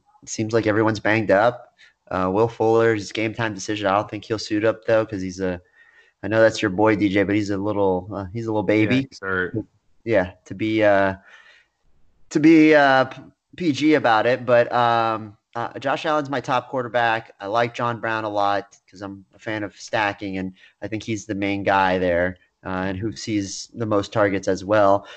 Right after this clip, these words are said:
Speaker 1: And then I like Devin Singletary as well, so I think he'll get a,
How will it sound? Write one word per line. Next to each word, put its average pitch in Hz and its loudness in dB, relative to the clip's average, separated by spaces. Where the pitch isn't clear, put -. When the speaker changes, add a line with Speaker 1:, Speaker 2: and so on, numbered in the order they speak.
Speaker 1:
And 113 -4
then 160 2
I 175 4
like 170 4
Devin 147 4
Singletary 104 -2
as 90 -6
well, 95 -2
so 87 -6
I 95 -4
think 107 -10
he'll 110 -4
get 110 2
a, 101 4